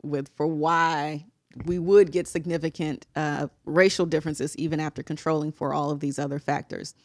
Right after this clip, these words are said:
But I, quite frankly, just find it difficult to explain or understand beyond just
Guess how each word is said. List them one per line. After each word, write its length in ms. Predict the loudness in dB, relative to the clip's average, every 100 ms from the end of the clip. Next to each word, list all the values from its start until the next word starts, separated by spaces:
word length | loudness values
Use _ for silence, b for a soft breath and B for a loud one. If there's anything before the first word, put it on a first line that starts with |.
| b b b b b
But 200 | 2 8
I, 220 | 10 10 6 0
quite 260 | 6 6 6
frankly, 340 | 2 4 4
just 280 | 4 0 2
find 320 | 4 4 4
it 220 | 2 2 _ -20 -18 -18 -2
difficult 640 | 6 6 4 2 2 2 -2
to 500 | 2 4 4 4 0
explain 720 | -4 -12 -2 2 2 2 0
or 100 | -2 -2
understand 760 | -2 -2 -4 -4 -6 -4 -2
beyond 540 | -2 0 0 0 -2 -2
just 320 | -4 -6